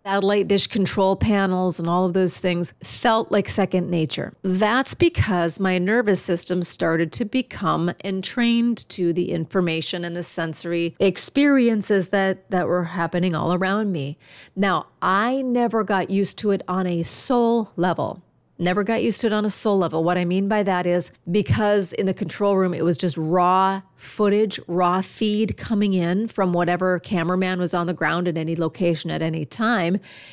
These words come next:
It was not edited, which means anything gory or disturbing was just right there. And that I didn't get used to and was never going to get used to, which is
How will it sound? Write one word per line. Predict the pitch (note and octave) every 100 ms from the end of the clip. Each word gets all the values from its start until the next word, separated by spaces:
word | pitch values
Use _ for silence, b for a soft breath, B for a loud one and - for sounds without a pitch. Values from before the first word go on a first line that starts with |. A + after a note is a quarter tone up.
| B B G#3+
It | A3
was | G#3 G#3 F#3
not | G3 F#3+ -
edited, | F#3 F#3+ D#3 C#3 B2 _ _ _ B B B B
which | G3 G3+ F#3+
means | F#3+ F#3+ F#3 F#3 - - -
anything | G#3+ B3+ C4 - C#4 C4 A3+ E3
gory | G3+ G3+ G3+ G#3+ A3+ A#3+ - b b b b -
or | G3 G3
disturbing | E3+ - - C4 A#3+ F#3+ D#3+ E3 F3 -
was | E3 E3 D3
just | - F#3 F3 D#3 -
right | - E3 F3+ F#3 G3+ -
there. | E3 F3 D3 - - _ _ - B B B B -
And | E3+ D#3+
that | F#3+ E3 E3+ F3+ - - F3+
I | F3 F3+ F3 F3
didn't | G3 A#3+ -
get | C#4 -
used | C4+ C4 -
to | C4 B3+
and | G#3 F#3+
was | G3
never | G3+ F#3+ F3+
going | D3+ F#3 F#3 F3+
to | - D#3+
get | D#3+ D#3
used | D3+ -
to, | F3+
which | A3 D#4+
is | D#4 - -